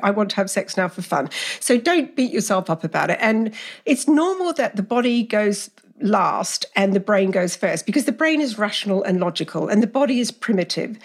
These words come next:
And our bodies, I think, are probably more truthful and deeper wired than our brains are. So that's very normal for you to be able to make that intellectual shift,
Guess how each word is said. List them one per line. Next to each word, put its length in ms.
And 500
our 140
bodies, 460
I 120
think, 240
are 40
probably 300
more 160
truthful 640
and 300
deeper 340
wired 580
than 360
our 160
brains 460
are. 180
So 200
that's 180
very 220
normal 400
for 120
you 80
to 80
be 100
able 100
to 60
make 200
that 160
intellectual 540
shift, 500